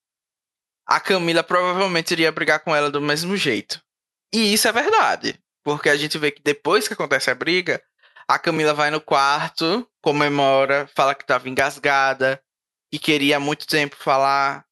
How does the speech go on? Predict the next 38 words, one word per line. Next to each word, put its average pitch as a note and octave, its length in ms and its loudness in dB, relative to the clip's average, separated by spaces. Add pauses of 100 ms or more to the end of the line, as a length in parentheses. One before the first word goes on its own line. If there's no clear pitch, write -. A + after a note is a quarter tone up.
(340)
Então, E3 260 0
de F3+ 80 -4
certa A#3 720 0
maneira, D3 800 0 (140)
é, C3 480 0
essa E3 600 0
desavença C3+ 560 -2
entre C3 160 -2
as C3+ 160 -2
duas D#3+ 340 -2
re-, F3 280 -2
era F3 220 2
algo G3+ 220 0
que - 140 -6
existia, D3+ 420 -2
que D3+ 60 0
a D3 40 0
gente C#3+ 200 -6
já C#3+ 120 2
percebia, C#3 720 -2
que C#3 140 -6
exi-, C3+ 320 -4 (100)
que - 80 -18
tinha D3+ 240 -4
aquele D3+ 220 -4
conflito C3+ 640 -6
lá, C3 360 0 (540)
e D3+ 80 0
que - 180 -2
uma F3+ 200 2
hora F3+ 180 2
ou F3+ 100 2
outra, G3+ 680 0 (420)
se - 100 0
a D3 80 2
Carol C#3 260 0
não C3+ 120 -2
saísse, C3+ 580 -2